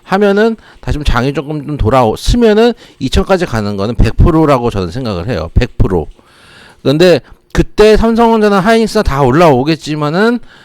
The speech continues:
제일 늦게 올라올 거예요. 그럴 바에는 차라리, 어, 지금 문의 주신 분이 비중도 높으신데 차라리 다 못 파신다면은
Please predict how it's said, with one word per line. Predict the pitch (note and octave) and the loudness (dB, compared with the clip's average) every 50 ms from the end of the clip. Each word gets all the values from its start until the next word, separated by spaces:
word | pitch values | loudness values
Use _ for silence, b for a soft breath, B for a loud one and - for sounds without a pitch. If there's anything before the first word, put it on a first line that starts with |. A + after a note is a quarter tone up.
| B B B B | B B B B
제일 | - - - - F3+ F#3+ F3 B2 | 2 2 4 6 4 4 4 2
늦게 | A2+ - - - - A3 | 0 -4 -2 2 2 4
올라올 | G3 C3+ A2 G2 F#2+ F#2+ F#2+ F2 E2 | 4 4 2 0 0 -2 -2 -4 -6
거예요. | - - E2 D#2+ E2 D#2 D2+ | -8 -10 -8 -8 -8 -8 -8
그럴 | - - E3+ E3+ G#3 G#3+ | -4 -2 2 2 2 2
바에는 | - - G#3+ G#3 G3+ G3 F#3 F#3+ F3+ | 2 2 2 2 2 0 0 -2 -6
차라리, | E3 - A#3 A#3 A3+ G#3+ F3+ D3 D#3 E3+ E3 C3 F#2+ b b b b b b b b b b b | -4 -4 -2 -2 -2 -2 -2 -4 -4 -2 -4 -4 -6 b b b b b b b b b b b
어, | - C3 C3 C3 | -8 -8 -8 -8
지금 | - - E3 E3 F3+ F3+ | -8 -10 -6 -6 -6 -4
문의 | F3+ F3 D3 C3+ D3+ E3 E3+ | -4 -4 -4 -4 -4 -4 -4
주신 | E3 D#3 D#3+ F3 E3 | -6 -6 -8 -8 -8
분이 | D#3+ D#3+ D#3 | -8 -8 -10
비중도 | C#3 - B2 C3 F3+ G3 F#3 E3+ | -10 -10 -8 -8 -6 -6 -4 -6
높으신데 | B2 G#2+ G2 - - F3 - F#3+ F3 C#3+ B2 G#2+ A2 B2 C3 G#2+ | -6 -8 -8 -8 -8 -8 -8 -8 -6 -6 -4 -4 -2 -4 -4 -4
차라리 | - - - A3 A#3 A#3 A3 G#3 G3 F3+ C#3+ | -6 -6 -6 -4 -2 0 0 0 0 -2 -4
다 | - - - G#3 | -4 -4 -4 -2
못 | E3+ B2 - | -2 -2 0
파신다면은 | - - A#3+ B3+ - C4+ B3+ A3+ F#3 C3+ G#2+ F2+ F2+ G2+ A#2 A#2 G2+ | 2 2 2 2 0 -2 -2 0 0 -2 -2 -4 -6 -6 -6 -6 -6